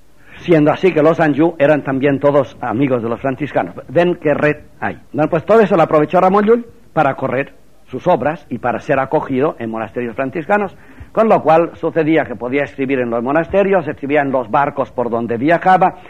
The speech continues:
escribía a lomos de sus caballos o de sus mulas cuando se las prestaban, constantemente. Así que no es, no es extraño que escribiera tanto y de tantas cosas. Lo esencial de lo que escribió Ramón Llull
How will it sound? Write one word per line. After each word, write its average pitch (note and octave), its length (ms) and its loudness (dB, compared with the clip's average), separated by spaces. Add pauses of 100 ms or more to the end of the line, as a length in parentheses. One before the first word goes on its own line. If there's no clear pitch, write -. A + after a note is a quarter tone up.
(140)
escribía D3+ 460 0
a C#3 60 4
lomos C#3+ 360 2
de A#2 120 -8
sus B2+ 200 -10
caballos C3 560 -2
o B2+ 60 -4
de A#2 120 -6
sus A#2 240 -10
mulas C3+ 380 0
cuando A2+ 300 -6
se B2 140 -6
las C3+ 140 -4
prestaban, E3+ 600 0 (380)
constantemente. G2+ 720 -6 (200)
Así A2+ 200 -10
que C#3 60 -2
no C#3 120 0
es, - 180 -8
no C3 140 -4
es F#2+ 120 -8
extraño A#2 380 -6
que B2 260 -6
escribiera A2 600 -8 (220)
tanto G#2+ 480 -6 (260)
y G#2+ 240 -6
de E2+ 140 -12
tantas G#2+ 380 -6
cosas. - 320 -20 (1500)
Lo F3+ 180 6
esencial C3 540 -2
de A#2 100 -8
lo C3+ 100 -2
que C3+ 120 -6
escribió C3+ 320 0
Ramón C#3+ 280 2
Llull F#3+ 300 2